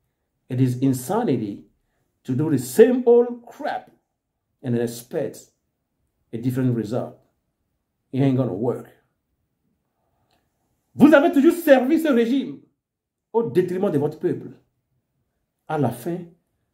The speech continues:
vous êtes toujours remercié en monnaie de singe.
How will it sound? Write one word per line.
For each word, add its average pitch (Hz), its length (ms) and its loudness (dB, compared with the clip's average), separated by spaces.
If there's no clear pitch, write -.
vous 120 140 -4
êtes 156 100 -2
toujours 156 580 -6
remercié 131 800 -2
en 123 60 -6
monnaie 117 280 -2
de 117 100 -4
singe. - 880 -14